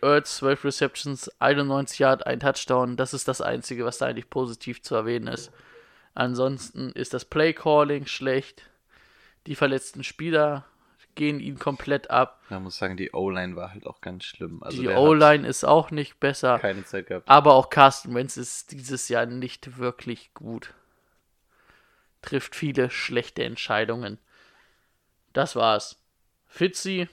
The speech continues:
Speaker 1: jo, Rush-Touchdowns, zwei Running-Touchdowns und zwei yolo-Pässe, die in den Interceptions <laughs> ge-, geendet haben.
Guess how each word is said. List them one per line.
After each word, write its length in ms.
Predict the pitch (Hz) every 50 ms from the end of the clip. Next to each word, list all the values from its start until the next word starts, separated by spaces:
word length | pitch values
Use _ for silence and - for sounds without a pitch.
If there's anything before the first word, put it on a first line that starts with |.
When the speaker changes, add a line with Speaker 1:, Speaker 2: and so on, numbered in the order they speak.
| _ _ _ _ _ _ -
Speaker 1:
jo, 680 | - 98 104 117 123 127 131 135 139 143 151 160 160 - - - _ -
Rush-Touchdowns, 1120 | - 127 127 127 131 139 151 - - - 147 139 - - - - 139 135 135 135 - - -
zwei 260 | - 123 117 113 117
Running-Touchdowns 1000 | 117 123 135 135 131 123 - - 131 - - - 127 120 117 117 120 127 - - - - - - - - - - _ _ _ _ _ -
und 200 | 208 214 196 -
zwei 300 | - - - 156 151 151
yolo-Pässe, 680 | 147 139 143 151 147 147 139 - - 143 - - 143
die 120 | 131 131 131
in 80 | 127
den 180 | 131 127 123 120
Interceptions 580 | 123 120 120 117 - 190 185 - - 196 160 160
<laughs> 80 | 139 156
ge-, 420 | 165 147 147 139 143 143 - 143
geendet 400 | 135 143 135 139 139 143 139 -
haben. 320 | 139 131 127 117 117 131